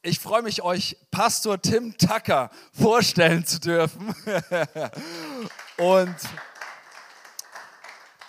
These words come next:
Tim ist, äh, ist Worship and Communications Pastor in der First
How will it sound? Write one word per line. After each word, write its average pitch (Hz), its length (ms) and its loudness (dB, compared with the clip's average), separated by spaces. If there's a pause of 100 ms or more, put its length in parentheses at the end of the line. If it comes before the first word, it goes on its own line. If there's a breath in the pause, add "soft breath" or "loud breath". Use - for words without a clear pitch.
(320)
Tim 214 380 0
ist, 190 480 -6
äh, 160 480 2
ist - 340 -8 (760 loud breath)
Worship 196 640 0
and 196 240 -6
Communications 175 880 -6
Pastor 156 580 -8 (440 soft breath)
in 165 280 -8
der 147 240 -4
First - 680 -6